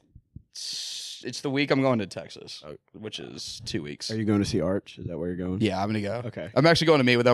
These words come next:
Speaker 1: I'm gonna have a conversation and go, "Hey, man."
Speaker 2: You
Speaker 3: Are you, are you the secret
Speaker 1: Kirby
Speaker 3: N I L guy
Speaker 1: Smart.
Speaker 3: that we're using to get him back over?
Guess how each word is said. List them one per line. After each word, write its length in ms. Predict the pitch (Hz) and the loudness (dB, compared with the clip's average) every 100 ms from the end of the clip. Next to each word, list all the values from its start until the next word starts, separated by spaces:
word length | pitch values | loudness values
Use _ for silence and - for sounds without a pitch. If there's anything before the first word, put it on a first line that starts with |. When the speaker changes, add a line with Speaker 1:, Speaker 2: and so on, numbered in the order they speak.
| 123 | 6
Speaker 1:
I'm 60 | |
gonna 60 | 120 | 6
have 120 | 123 | 6
a 40 | |
conversation 520 | 113 117 110 117 113 110 | 6 4 4 2 4 4
and 80 | |
go, 120 | 107 107 | 4 6
"Hey, 180 | 113 | 6
man." 300 | 104 107 104 - _ - - _ _ _ _ _ | 6 0 -4 -8 _ -20 -20 _ _ _ _ _
Speaker 2:
You 160 | - 113 | -8 0
Speaker 3:
Are 40 | |
you, 300 | 135 143 151 | 6 8 8
are 100 | 139 | 8
you 320 | 139 135 147 151 | 8 10 10 12
the 140 | 143 | 8
secret 460 | 120 - 131 131 117 | 6 2 4 4 6
Speaker 1:
Kirby 280 | 156 147 | 6 6
Speaker 3:
N 40 | 143 | 4
I 0 | |
L 80 | 123 | 6
guy 220 | 131 135 | 6 8
Speaker 1:
Smart. 80 | 135 | 8
Speaker 3:
that 120 | 131 | 6
we're 140 | 113 127 | 6 6
using 480 | 117 123 117 127 120 | 6 4 6 4 4
to 120 | 131 | 2
get 200 | 113 120 | -2 -2
him 140 | 123 | 0
back 200 | 113 110 | 0 -2
over? 280 | 107 110 120 | -2 -2 -2